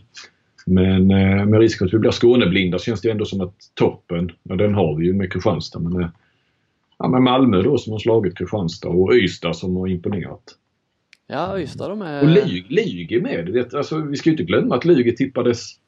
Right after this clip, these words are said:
Speaker 1: så här sjua, åtta av sig själva också.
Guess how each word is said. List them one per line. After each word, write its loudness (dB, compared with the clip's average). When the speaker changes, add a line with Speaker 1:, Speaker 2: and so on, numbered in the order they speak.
Speaker 1:
så -6
här 0
sjua, 4
åtta -2
av -4
sig -2
själva 0
också. -6